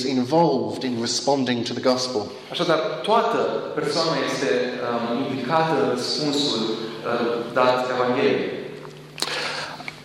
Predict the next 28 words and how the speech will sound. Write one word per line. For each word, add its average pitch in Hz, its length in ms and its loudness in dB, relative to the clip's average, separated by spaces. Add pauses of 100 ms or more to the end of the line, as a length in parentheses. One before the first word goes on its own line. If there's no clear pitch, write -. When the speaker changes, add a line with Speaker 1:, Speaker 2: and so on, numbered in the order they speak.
(140)
Speaker 1:
I'm 170 100 6
just 247 180 6
gonna 226 160 8 (320)
step - 360 2 (100)
to 196 100 0
the 170 60 -2 (100)
side 160 260 0
for 123 120 -2
a - 100 -2
moment. 107 240 0
Speaker 2:
Uh, - 720 -4
aș 156 60 -2
vrea 190 180 2
ca 196 80 0
să 175 60 2 (120)
pășesc 185 340 2 (300)
într-o 127 280 0
parte 147 260 4
pentru 117 180 -2
un 107 100 -2
moment. 110 200 0 (2250)
Speaker 1:
And 175 300 8 (140)
say 190 300 4
a - 40 4
few 240 220 2
words 190 200 4
about 147 220 -2 (100)
philosophy. 147 520 0